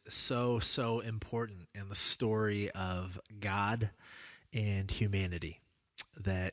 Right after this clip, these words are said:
God would send his son, um, to change the trajectory of the story, that we as a people, and, uh, by that I mean the biggest,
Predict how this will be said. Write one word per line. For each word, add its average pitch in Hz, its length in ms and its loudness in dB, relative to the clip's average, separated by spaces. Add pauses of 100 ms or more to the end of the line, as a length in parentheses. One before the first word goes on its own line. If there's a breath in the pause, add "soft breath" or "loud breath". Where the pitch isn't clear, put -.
(140)
God 110 340 2
would 104 560 2
send 107 440 2
his 98 260 0
son, 85 400 0 (760 loud breath)
um, 90 240 -6 (260)
to 110 100 4
change 107 840 -2 (460 loud breath)
the 98 80 0
trajectory 101 1120 0
of 95 180 -4
the 87 120 -2
story, 85 680 0 (180)
that 101 240 -2
we 117 520 0 (560 loud breath)
as 101 480 0
a 110 40 -8
people, 90 480 0 (460 soft breath)
and, 95 360 -2
uh, 87 360 -2
by 110 160 2
that 101 280 2
I 104 140 -2
mean 101 260 0
the 95 80 -2
biggest, 101 560 2